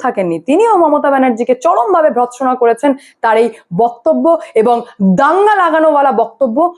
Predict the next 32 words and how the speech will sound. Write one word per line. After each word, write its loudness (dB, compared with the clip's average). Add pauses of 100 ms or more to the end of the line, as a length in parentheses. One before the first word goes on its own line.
(180)
রাখার -2
জন্য। -6 (240)
যাই 0
হোক, -2 (320)
আমার 2
এই 2
পুরো 2
রিপোর্ট, 0 (280)
যেখানে 0 (220)
বিএনএস 2
আর 2
আইপিসির 0
মধ্যে 2
ডিফারেন্স, 0
যেটাকে -2
নিয়ে 2
মমতা 2
ব্যানার্জি 2
ভুল -2
বোঝাচ্ছিলেন, 0 (260)
এই 2
রিপোর্ট 2 (280)
তৈরি 2
করতে 0
টোটাল 0
বারো 0
থেকে 0
তেরো 0
ঘন্টা 0
টাইম 0
লেগেছে 2
শুধুমাত্র -2